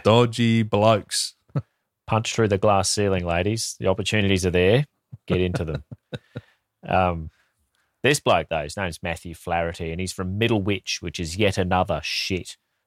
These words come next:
Speaker 2: northern town. You know what it's known for?
Speaker 1: Oh, boozing? Knife attacks?
Speaker 2: Nah. Nah.
Speaker 1: Oh.
Speaker 2: Nothing.
Speaker 1: Oh.
Speaker 2: Um, <laughs> widely, quite widely known for that too.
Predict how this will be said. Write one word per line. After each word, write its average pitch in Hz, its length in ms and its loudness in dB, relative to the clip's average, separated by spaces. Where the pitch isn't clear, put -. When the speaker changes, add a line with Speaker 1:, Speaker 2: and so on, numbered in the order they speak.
Speaker 2:
northern 85 480 -2
town. 80 560 -4
You 95 100 0
know 101 140 4
what 92 80 2
it's 90 180 -4
known 98 280 2
for? 117 400 -2
Speaker 1:
Oh, 98 220 -6
boozing? 131 440 4
Knife 113 300 2
attacks? - 540 -4
Speaker 2:
Nah. 90 160 2
Nah. 82 260 -2
Speaker 1:
Oh. 117 200 -6
Speaker 2:
Nothing. 87 520 -2
Speaker 1:
Oh. 185 240 0
Speaker 2:
Um, 85 500 0
<laughs> - 60 -8
widely, 101 420 2
quite 110 260 -6
widely 107 320 -4
known 104 240 -4
for 92 120 -12
that - 200 -6
too. 101 220 -4